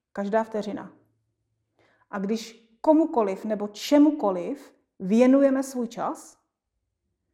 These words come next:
je potřeba, aby nám byl vracen. Ta energie se nám musí nějak vrátit. To, ten způsob může být různý.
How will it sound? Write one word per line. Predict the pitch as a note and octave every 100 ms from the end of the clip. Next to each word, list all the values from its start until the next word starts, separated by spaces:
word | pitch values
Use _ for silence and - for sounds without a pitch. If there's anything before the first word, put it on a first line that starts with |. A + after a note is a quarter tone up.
| _ _ -
je | G3+
potřeba, | G#3 - A3 A3+
aby | G#3 G#3
nám | G#3+ G#3
byl | A3 A3
vracen. | G#3 B3 - - - - _ _ _ _
Ta | - -
energie | A#3 C4 F#3+ F#3 E3 - _ _ _ _ _ _ _ _ _ _ _ _ -
se | A3+
nám | A3 A3+ B3
musí | A#3+ B3 C#4+
nějak | C4+ B3+
vrátit. | A#3+ A3 B3 - - _ _ _ _ _ _
To, | B3 A#3 A#3
ten | B3 A#3
způsob | - -
může | A3 G3+
být | G#3
různý. | G3+ B3 A3 F#3+